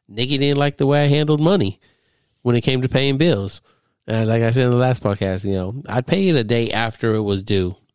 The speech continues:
I didn't give a fuck. Like, it's not late, late. You know, it's like, it's due the fifteenth. Late is the twentieth.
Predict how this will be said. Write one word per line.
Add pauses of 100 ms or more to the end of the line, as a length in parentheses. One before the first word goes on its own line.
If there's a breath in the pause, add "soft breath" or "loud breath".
(180)
I
didn't
give
a
fuck.
Like,
it's
not
late,
late.
You
know,
it's
like, (480 loud breath)
it's
due
the
fifteenth.
Late
is
the
twentieth.